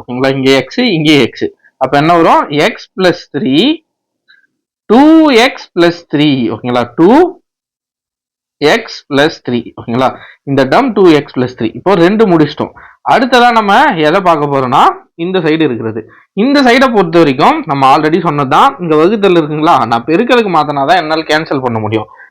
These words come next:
அதனால மேல இருக்கிறத கீழவும், கீழே இருக்கிறத மேலையும் எழுதிக்கணும், ஓகேங்களா? ஃபர்ஸ்ட் நானு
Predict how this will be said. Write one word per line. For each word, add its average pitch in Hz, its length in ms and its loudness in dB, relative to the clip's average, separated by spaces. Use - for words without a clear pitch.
அதனால 170 340 2
மேல 226 180 2
இருக்கிறத 170 400 0
கீழவும், 165 580 0
கீழே 277 200 0
இருக்கிறத 147 340 2
மேலையும் 190 420 0
எழுதிக்கணும், 113 420 -6
ஓகேங்களா? 120 320 -6
ஃபர்ஸ்ட் 156 300 -8
நானு 143 200 2